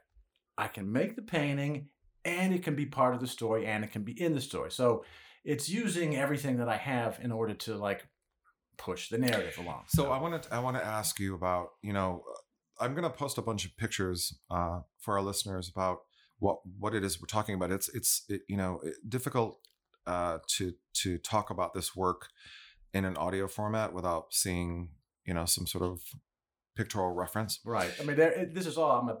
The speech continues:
Speaker 1: like, like I said in the beginning, I'm a painter. So everything we're talking about is something that you're supposed to look at.
Speaker 2: <laughs>
Speaker 1: So,
Speaker 2: Exactly.
Speaker 1: so I
Speaker 2: This
Speaker 1: have
Speaker 2: is
Speaker 1: to,
Speaker 2: our challenge.
Speaker 1: this
Speaker 2: If we're,
Speaker 1: is,
Speaker 2: if
Speaker 1: uh,
Speaker 2: you're,
Speaker 1: and,
Speaker 2: what's
Speaker 1: and
Speaker 2: up?
Speaker 1: that's really how the story is told. I mean, there is obviously text, there's prose,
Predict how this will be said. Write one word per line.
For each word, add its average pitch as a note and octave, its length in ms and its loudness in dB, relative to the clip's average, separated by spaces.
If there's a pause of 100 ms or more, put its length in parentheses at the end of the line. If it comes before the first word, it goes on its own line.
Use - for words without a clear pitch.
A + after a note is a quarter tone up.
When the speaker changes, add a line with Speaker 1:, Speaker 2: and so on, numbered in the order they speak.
Speaker 1:
like, A#2+ 260 0 (180)
like F#2+ 180 0
I A2 40 -2
said C3 200 2
in C3 120 2
the C3+ 60 0
beginning, C3 340 0
I'm G#2+ 120 -2
a A2 40 -2
painter. D3+ 420 0
So A2 140 -4
everything C#3+ 400 2
we're A#2 80 -2
talking C#3 300 4
about F#2+ 320 0 (220)
is A2 120 -2
something B2+ 240 6
that A2+ 60 2
you're G2 100 -4
supposed - 400 0
to G2+ 60 -8
look B2 280 -2
at. F#2+ 300 0
Speaker 2:
<laughs> - 0 - (160)
Speaker 1:
So, C#3 120 4
Speaker 2:
Exactly. G2+ 440 0 (300)
Speaker 1:
so D#3+ 120 2
I D#3+ 140 2
Speaker 2:
This C#3+ 120 4
Speaker 1:
have D#3 100 2
Speaker 2:
is D3+ 60 -2
Speaker 1:
to, D3+ 80 2
Speaker 2:
our B2+ 100 2
challenge. A#2+ 680 -2
Speaker 1:
this D3 200 2
Speaker 2:
If D3 60 2
we're, G#2 100 6
Speaker 1:
is, F#2 100 0
Speaker 2:
if C#3+ 60 0
Speaker 1:
uh, C#3 260 0
Speaker 2:
you're, G2+ 420 -2 (680)
Speaker 1:
and, A#3+ 120 4
Speaker 2:
what's A3+ 100 4
Speaker 1:
and E3 100 4
Speaker 2:
up? G#3+ 60 2
Speaker 1:
that's A3+ 200 -2
really A3 180 2
how E3 120 2
the C#3+ 100 -2
story E3+ 320 0
is F#2+ 120 -4
told. - 260 -2
I B2 60 4
mean, B2 140 2
there B2 180 2
is A#2+ 340 -2
obviously G2+ 480 -2
text, - 380 0
there's E2+ 140 -4
prose, G2 540 -2